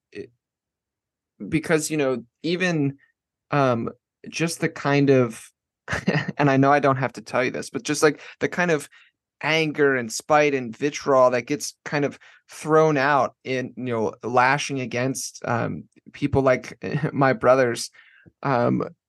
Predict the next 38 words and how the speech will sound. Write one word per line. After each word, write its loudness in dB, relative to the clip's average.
or -4
members 2
of -4
the 0
L 2
G -8
B -8
T -10
Q -6
community, -2
um, -2
I 4
would 4
venture 0
to -8
guess, 0
without 0
trying -6
to -6
psychoanalyze -4
a -12
bunch -8
of -20
people, -4
<laughs> -20
that 4
a 6
lot 6
of 0
that 0
comes -2
just -4
from -6
fear -8
and -2
from -2
people -2
not 0